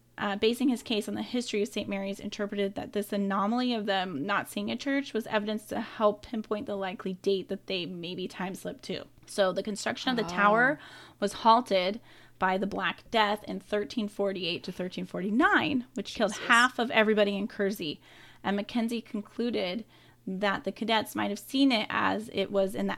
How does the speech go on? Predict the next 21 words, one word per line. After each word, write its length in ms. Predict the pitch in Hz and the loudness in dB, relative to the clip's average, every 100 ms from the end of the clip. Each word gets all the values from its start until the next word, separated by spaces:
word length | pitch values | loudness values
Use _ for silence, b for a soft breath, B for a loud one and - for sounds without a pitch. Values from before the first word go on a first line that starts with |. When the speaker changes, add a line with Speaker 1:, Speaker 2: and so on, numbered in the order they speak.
| - | 2
Speaker 1:
aftermath 500 | 208 208 226 208 208 | 2 2 -2 -2 -2
of 100 | 196 | -4
the 80 | 190 | -6
plague 500 | - 214 208 196 190 | 0 2 4 2 -2
when 140 | 196 | -4
the 80 | 190 | -4
shell 480 | - - 247 254 - | -2 4 6 6 2
of 200 | - 208 - | -4 -6 0
half 260 | 220 254 - | 2 2 0
of 80 | |
the 100 | 254 233 _ _ - | -6 -6 _ _ -10
constructed 560 | - 208 - 226 226 214 | -4 -2 -2 -4 -4 -6
church 360 | - 220 208 | -2 0 0
was 140 | - - | -4 -6
hidden 300 | 220 202 202 | 0 0 2
by 120 | 185 | -2
trees. 640 | - - 180 - - - B B B B | -6 -6 -6 -6 -12 -16 B B B B
So 320 | - 214 196 | -4 2 2
they 140 | 196 202 | 4 0
think 320 | - 214 208 | 0 -2 -2
that 400 | 196 196 185 - | -2 -2 -2 -4